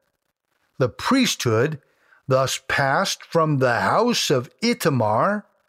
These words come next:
to the house of Eleazar. Again, take a look at First Kings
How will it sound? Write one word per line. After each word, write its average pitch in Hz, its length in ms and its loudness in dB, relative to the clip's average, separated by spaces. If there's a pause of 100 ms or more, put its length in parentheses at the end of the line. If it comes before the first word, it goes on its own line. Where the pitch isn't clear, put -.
(420)
to 147 560 0
the 175 160 2
house 165 560 0
of 185 160 0 (120)
Eleazar. 147 1120 0 (800)
Again, 120 540 0 (480)
take 127 240 0
a 190 60 4
look 147 320 0
at 143 280 0
First 175 400 -2
Kings 185 640 0